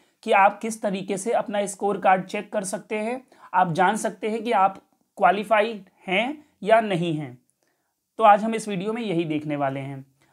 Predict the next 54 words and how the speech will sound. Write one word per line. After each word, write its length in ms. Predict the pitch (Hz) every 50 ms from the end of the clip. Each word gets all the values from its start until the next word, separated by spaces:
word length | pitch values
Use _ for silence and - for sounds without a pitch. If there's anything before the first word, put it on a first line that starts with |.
| _ _ _ -
हम 140 | - 220 220
बात 220 | 226 202 196 196 -
कर 120 | 214 196
रहे 140 | 185 208 202
हैं 100 | 220 254
सैनिक 460 | 247 - 196 170 175 185 196 190 196
स्कूल 360 | 190 190 - - 196 202 202 - 208
स्कोर, 440 | - - - 185 175 170 165 165 - -
स्कोर 320 | 185 - - 190 175 165
कार्ड 280 | 143 - 156 139 135 131
की। 180 | - 147 135 131 - _ _ _ _ _ _ _ _ _ _ _ _ _ _ _ _ _ _ _
तो 140 | - 202 202
सबसे 320 | 202 202 208 185 190 - 233
पहले 280 | 262 240 226 233 240
आपको 320 | - - 196 185 190 262 208
क्या 160 | - 202 180
करना 260 | 165 208 180 185 202
है, 80 | 208 233
आपको 340 | 240 190 185 185 185 - 208
अपने 260 | 196 - 196 196 202
फ़ोन 280 | 190 - - 180 185 190
में 260 | 190 190 196 202 208
या 120 | 202 190
लैपटॉप 500 | 175 165 156 160 - - 202 190 185 190
पे, 240 | 190 190 196 214 247 - _ _ _ _ _
जिस 140 | 208 202 -
पे 100 | - 208
आप, 220 | 190 175 185 165 160
जिस 180 | 156 196 175
डिवाइस 300 | 160 190 180 170 180 180
पे 120 | - 208 185
भी 100 | 190 202
आप 140 | 185 180
चेक 240 | 180 - 196 185 -
कर 120 | - 180 160
रहे 100 | 170 170
हो, 220 | 180 208 233 - - _ - _
आपको 280 | - 165 180 - - 220
अपना 200 | 214 - 220 220
Google 320 | 185 165 170 160 185 190
Chrome 280 | 185 196 202 208 214 214
ओपन 300 | - 196 180 - 196 196
करना 280 | 202 220 190 190 190 190
है। 200 | 185 196 247 302 - _ _ _ _ _ _ _
उसके 220 | 214 190 - - 254
बाद 220 | 208 226 214 208
आपको 260 | 220 208 208 - 233
यहाँ 280 | 226 208 208 175 196 202
पर, 200 | 202 196 196 202
अ, 760 | 240 240 - _ _ _ _ _ _ _ - 185 180 175 175
क्या 240 | 170 - 196 196 220
सर्च 260 | 220 - 226 196 -
करना 260 | - - 202 202 214
है, 220 | 214 220 226 294